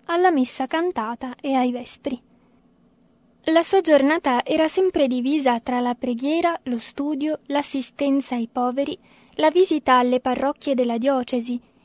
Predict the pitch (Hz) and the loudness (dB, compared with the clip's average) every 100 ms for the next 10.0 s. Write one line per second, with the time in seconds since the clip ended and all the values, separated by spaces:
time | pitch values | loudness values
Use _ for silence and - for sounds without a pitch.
0 | - 269 285 269 262 254 247 262 269 254 | -8 -4 0 2 2 2 2 2 0 -2
1 | 240 262 262 - 254 226 - 294 262 247 | -2 -2 -4 -4 -6 -6 -4 -2 -2 -4
2 | - 277 294 302 285 269 311 285 - 240 | -4 -6 -4 -4 0 0 0 -2 -4 -4
3 | 233 269 277 285 254 240 240 254 - 269 | -2 -2 -2 -2 -2 -4 -6 -8 -6 -4
4 | 247 _ _ _ _ _ _ 339 359 359 | -6 _ _ _ _ _ _ 0 2 4
5 | 330 262 247 254 - 294 - 262 240 277 | 2 0 0 -2 -6 -6 -6 -6 -6 -6
6 | 277 - 311 311 311 349 - 269 247 233 | -8 -8 -4 0 0 0 -2 -4 -4 -2
7 | 247 247 247 285 262 240 240 247 - 285 | -2 -4 -4 -2 2 2 2 -2 -2 -2
8 | 285 294 277 240 247 - 277 269 247 - | 0 -2 -2 -4 -6 -4 -4 -4 -12 -6
9 | 262 247 - 254 254 247 233 233 233 | -2 -2 -4 -8 -2 -2 -2 -4 -8